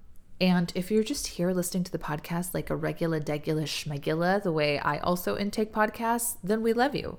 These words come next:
We, we love to have you here. Um, here are a couple of things that I kinda wanna touch base with,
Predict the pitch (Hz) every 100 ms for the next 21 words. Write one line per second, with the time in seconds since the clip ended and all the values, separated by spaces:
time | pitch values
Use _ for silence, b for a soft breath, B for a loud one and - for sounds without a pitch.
0 | - 180 180 180 180 175 175 170 156 151
1 | 151 - - - - - - - - -
2 | B B B B B B - 220 220 226
3 | 226 - - - 311 339 359 370 370 -
4 | 208 196 190 165 170 160 151 160 156 156
5 | 156 147 - 143 - 143 143 123 - 160
6 | 156 143 170 311 - -